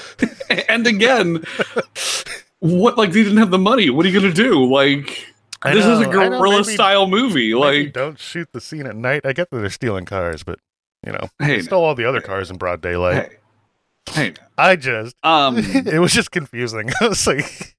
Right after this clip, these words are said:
Speaker 2: I was basically just
Speaker 1: but
Speaker 2: watching
Speaker 1: H-,
Speaker 2: four minutes of darkness.
Speaker 1: The interesting thing about Halecki, though, in nineteen seventy-seven, he did some follow-ups. A movie, a follow-up called Double Nickels, which is about
Speaker 2: Okay.
Speaker 1: car stuff.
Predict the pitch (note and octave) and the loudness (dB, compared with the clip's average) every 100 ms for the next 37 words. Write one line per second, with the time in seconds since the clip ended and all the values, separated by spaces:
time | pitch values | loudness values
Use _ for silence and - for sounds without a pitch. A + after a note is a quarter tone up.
0 | - G3+ A#2+ D#3 D3 C3 B2 G3 - - | -4 -2 0 -2 -2 -2 2 2 2 -2
1 | - A2+ G#2+ G#2 G2+ E2+ F#2+ - G2 F#2+ | -4 -4 -6 -8 -10 -6 -4 -4 -10 -12
2 | - _ _ _ _ - - F#3+ G3+ A#3+ | -16 _ _ _ _ -20 -8 -2 0 2
3 | C4+ - C#4 C4 A#3 G3+ E3+ E3+ D3+ B3 | 0 2 2 2 2 2 0 0 0 0
4 | - C#3 A2+ G#2 G2+ - F3 F#3+ B3+ C4 | 0 0 2 0 0 0 0 0 2 2
5 | A3 A#3+ G3+ E3+ D3 - C4+ D#3 A#2 A2+ | 2 0 0 0 0 2 2 2 0 -4
6 | - - _ - B3 A#3+ G3 G3+ E3+ - | -10 -20 _ 0 2 2 0 0 -2 0
7 | G3+ C4 D3+ F#2+ F#2+ - - - _ _ | 2 4 2 0 -4 -6 -6 -6 _ _
8 | - F3 F3+ G3 A3 A#3 A#3+ D3+ D#3 - | 0 2 4 4 4 4 2 0 0 2
9 | G3 G#3 G#3+ - G3 E3 A2 C3+ G3+ F#3+ | 2 4 2 2 0 0 0 0 0 0
10 | - C3 C#3+ G#3 - _ _ - C3+ C3+ | 0 0 0 -4 -10 _ _ -4 -2 0
11 | C#3 C3 C3+ C3+ C#3+ _ - A2+ B2 F#2+ | 0 2 2 2 0 _ -14 -8 -4 -4
12 | A2 D#3+ - B2 B2 - A#2+ C#3 - | -6 -6 0 0 0 2 2 2 -4